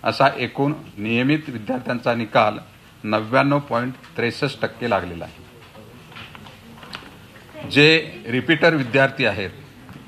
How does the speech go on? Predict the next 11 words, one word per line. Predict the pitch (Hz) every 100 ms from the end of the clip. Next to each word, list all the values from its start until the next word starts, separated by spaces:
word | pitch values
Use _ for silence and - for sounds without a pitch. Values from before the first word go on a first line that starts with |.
| -
या | 123 139
रिपीटर | 127 151 143 151
विद्यार्थ्यांचा | 139 123 131 135 123 131
निकाल | 123 - 113 113 - - - - - - - - - -
विज्ञान | 101 107 135 147
शाखेचा | 151 135 - 135 - 139 139 - - - -
एक्क्याण्णव | 117 - 135 135
पॉइंट | - 123 120 104
बावन्न, | 107 113 131 151 - - - - - - - - - - - - - - -
कला | 117 135 147
शाखेचा | 139 - 139 - 135